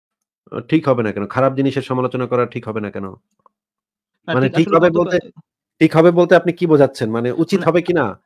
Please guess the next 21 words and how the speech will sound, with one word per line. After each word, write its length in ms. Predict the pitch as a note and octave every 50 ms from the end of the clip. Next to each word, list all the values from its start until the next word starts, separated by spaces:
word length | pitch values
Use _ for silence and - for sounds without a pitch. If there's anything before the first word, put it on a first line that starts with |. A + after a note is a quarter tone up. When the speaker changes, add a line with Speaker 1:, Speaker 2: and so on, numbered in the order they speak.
| _ _ _ _ -
Speaker 1:
আ, 40 | F3+
Speaker 2:
হ্যাঁ। 240 | F#3 A#2+ B2 B2 A#2+
Speaker 1:
বাংলাদেশের, 500 | A#2 C3 C3 C#3 C#3+ C#3 C#3 - D3+ D3
Speaker 2:
না, 60 | -
মানে 640 | - _ _ _ _ _ _ _ - A#2+ C3 C3+ C#3+
Speaker 1:
বাংলাদেশের 320 | D3 D3 D#3+ D#3 E3+ D3
Speaker 2:
আমি 100 | D3 -
Speaker 1:
মতো 80 | G3+ F#3
Speaker 2:
অন্য 220 | A3 A3+ A3+ A3+
Speaker 1:
দেশে 200 | - - - A3
Speaker 2:
ধর্মের 240 | - G3+ G#3 A3 G3+
মানুষের 400 | G3+ G3 G3 G3 F#3 - G#3 E3+
ইসলামের 340 | F#3 F3+ - G#3 G3+ G3+ F#3+
সমালোচনা 440 | - - F#3+ F#3 F#3 F#3 F#3+ F3+
করাটা 220 | E3+ E3 E3+ E3 F3
ঠিক 240 | - - F#3+ F3+ F3
হবে 140 | D3 C3+
কিনা? 180 | C3 C#3+ C3 C3
এটাই 160 | D3+ - E3+
বলতে 240 | D3+ D3+ C#3 - C#3+
চাচ্ছি। 240 | C3 _ _ -